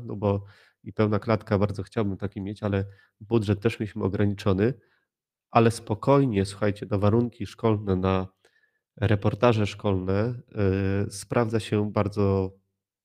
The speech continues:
bardzo dobrze. Jeżeli jeszcze umiecie i stosujecie postprodukcję, czyli, y, wywoływanie zdjęcia i potraficie, mm, wyciągnąć pewne szczegóły, światło, kontrast, to na warunki szkolne jest to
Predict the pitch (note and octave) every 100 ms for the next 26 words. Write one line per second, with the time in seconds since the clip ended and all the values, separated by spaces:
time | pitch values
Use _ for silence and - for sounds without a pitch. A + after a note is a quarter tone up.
0 | - C#3+ C#3 F#2 F2 F2+ G2+ _ _ _
1 | _ _ A2 G#2+ C3 C3 B2+ - B2 B2
2 | B2+ C3 B2+ A2+ G#2+ A2+ G#2+ G#2 G2+ -
3 | A2 - A#2+ B2+ A#2 G2 - D3 D3 -
4 | A2 F#2+ F#2+ _ G2 F#2+ - G2 G2 F#2+
5 | G2 _ _ _ _ - F#2+ F#2 F#2 F#2+
6 | G2 G2 G2+ C3+ C3+ G2 G2 G2 F#2 -
7 | F#2+ F#2+ F#2 G#2 - G2+ A2+ - G2+ G2+
8 | G2 _ _ _ _ G#2 G2+ G2 G2 G2
9 | F#2+ G2 F#2+ G2+ A#2 A2+ - G#2 G#2 -
10 | G2+ F#2+ A2+ G2+ - A2 A2 F#2+ - G#2
11 | - A#2 - _ _ _ _ _ _ _
12 | _ A#2 A2 A2 A2 B2 B2 - G#2+ -
13 | A#2 A2+ A2+ A2 G#2 - G#2+ G2+ G2